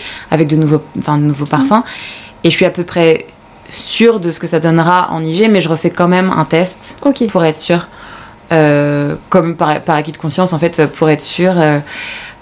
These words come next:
Speaker 1: euh, et ça fonctionne en vrai parce que, hum, à chaque fois, là, depuis, euh, deux mille dix-huit, euh, c'est bon, on a, c'est, c'est rodé, mais, euh, mais c'est comme ça que ça fonctionne.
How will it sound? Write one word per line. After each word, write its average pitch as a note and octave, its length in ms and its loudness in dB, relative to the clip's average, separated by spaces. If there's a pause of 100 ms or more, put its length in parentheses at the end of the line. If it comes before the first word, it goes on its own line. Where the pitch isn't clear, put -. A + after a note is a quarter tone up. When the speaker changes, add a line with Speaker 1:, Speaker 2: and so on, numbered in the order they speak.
Speaker 1:
euh, D3+ 240 4
et D#3 100 4
ça D3+ 140 2
fonctionne D#3 320 0
en D3 80 2
vrai D3+ 160 0
parce D3+ 180 -4
que, D3+ 120 -6
hum, C#3+ 320 0 (680)
à D#3 80 0
chaque D3+ 180 0
fois, F3+ 240 0 (520)
là, D#3 120 2
depuis, D#3 400 0
euh, C#3+ 220 2 (420)
deux E3 140 -4
mille E3 180 0
dix-huit, E3 460 -4
euh, D3+ 240 0
c'est D#3 120 -4
bon, D#3 140 0
on D#3+ 340 2
a, D3 60 -6 (560)
c'est, - 220 0
c'est E3+ 180 0
rodé, D#3+ 400 4
mais, D#3+ 300 2
euh, D3 300 2
mais D#3+ 120 2
c'est - 100 -2
comme D#3 140 0
ça D#3 140 0
que D3+ 220 -2
ça - 180 -6
fonctionne. - 260 -8